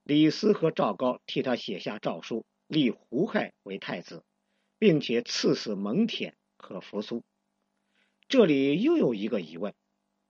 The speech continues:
官场浮沉多年的李斯是老油条，怎么可能被资历尚浅的赵高欺骗呢？答案只能是：李斯也看重胡亥。李斯和秦始皇都希望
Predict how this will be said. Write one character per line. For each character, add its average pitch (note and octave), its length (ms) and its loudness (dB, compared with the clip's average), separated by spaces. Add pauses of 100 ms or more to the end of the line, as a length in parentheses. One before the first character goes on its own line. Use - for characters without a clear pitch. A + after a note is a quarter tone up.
(360)
官 G3 260 4
场 A#2+ 400 -4
浮 D#3+ 200 -4
沉 C#3 220 -4
多 G3+ 220 2
年 A#2 220 -2
的 A2+ 160 -2
李 F2+ 200 -10
斯 E3+ 300 -6 (120)
是 - 200 -6
老 F#2 220 -8
油 G#2+ 160 -4
条， - 300 -14 (720)
怎 D3+ 180 2
么 G#3 180 0
可 - 280 -8
能 D#3 240 -4
被 A#2 300 2 (140)
资 A#3 220 2
历 E3+ 180 2
尚 C#3+ 320 -2
浅 D#2+ 280 -14
的 G2 180 -8
赵 - 300 -4
高 G#3+ 260 0
欺 - 220 -6
骗 G2 280 -6
呢？ E2 100 -18 (840)
答 A#2 120 -6
案 A#2 240 0
只 - 180 -10
能 F#2+ 200 -6
是： A#2 200 -6 (280)
李 A2 240 -4
斯 F3 340 -2 (140)
也 F#2+ 320 -6
看 C#3+ 340 -4
重 G2 180 -10
胡 F2+ 200 -16
亥。 F#2 200 -14 (1160)
李 E3+ 240 6
斯 G3 180 2
和 F#3+ 200 4
秦 F#3+ 240 0
始 - 160 -2
皇 G#2+ 200 -4
都 E3 160 2
希 G#2+ 200 -4
望 G2 180 -8